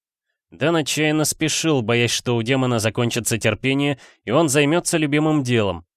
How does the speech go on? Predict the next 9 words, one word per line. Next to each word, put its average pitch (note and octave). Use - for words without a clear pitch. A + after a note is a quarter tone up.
пытками. F#2
А F#2
пытаемым F3+
предстоит D#3+
стать F#3
ему D3+
самому, D#3
никому G#2+
иному. A2